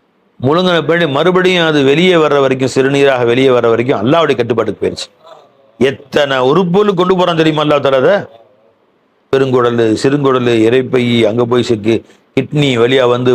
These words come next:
ஒரு பை, யார் கண்ட்ரோல்லையா இருக்குது? கரெக்டா கொண்டு போய் அல்லாஹ் தஆலா கடைசி வந்து அல்லாஹ் ஸ்டாப் பண்ணி வச்சுக்கிறான். இங்க வரைக்கும் தானா வருது, கடைசியில வந்து அல்லாஹ் தஆலா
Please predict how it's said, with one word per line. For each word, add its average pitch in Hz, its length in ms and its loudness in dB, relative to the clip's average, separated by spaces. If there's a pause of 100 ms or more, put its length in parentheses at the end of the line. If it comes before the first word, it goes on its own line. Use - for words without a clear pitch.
(120)
ஒரு 131 220 2
பை, 131 120 0 (380)
யார் 180 340 0
கண்ட்ரோல்லையா 135 460 0
இருக்குது? 110 340 0 (680)
கரெக்டா 165 500 -4
கொண்டு 170 220 0
போய் 156 160 2
அல்லாஹ் 143 260 0
தஆலா 135 240 0 (720)
கடைசி 226 720 2
வந்து 233 240 0
அல்லாஹ் 226 180 0
ஸ்டாப் 196 160 0
பண்ணி 180 140 2
வச்சுக்கிறான். 123 320 0 (1120)
இங்க 262 120 2 (100)
வரைக்கும் 262 360 2
தானா 254 300 2
வருது, 170 240 2 (640)
கடைசியில 269 640 2 (100)
வந்து 233 200 2
அல்லாஹ் 208 280 0
தஆலா 202 200 2